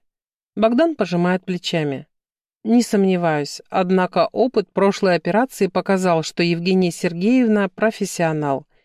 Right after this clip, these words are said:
четко знающий свое дело. Операция хоть и плановая, но сложная и длительная. Я хочу быть уверен в том, что тылы прикрывает компетентный специалист.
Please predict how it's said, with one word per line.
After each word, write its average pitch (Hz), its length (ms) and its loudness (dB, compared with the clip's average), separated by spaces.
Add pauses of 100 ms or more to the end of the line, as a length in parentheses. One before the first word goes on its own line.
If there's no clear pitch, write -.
(200)
четко 294 380 -2
знающий 214 480 2
свое 160 360 -2
дело. 151 440 -2 (600)
Операция 214 640 2
хоть 226 260 0
и 214 40 -2
плановая, 170 720 0 (440)
но 220 160 2
сложная 254 540 2
и - 20 0
длительная. 151 680 -4 (460)
Я 247 280 2
хочу 233 500 -2
быть 220 280 0
уверен 220 420 2
в - 80 -16
том, 247 280 0
что - 280 -4
тылы 220 380 2
прикрывает 180 680 0
компетентный 190 720 -2
специалист. 147 720 -6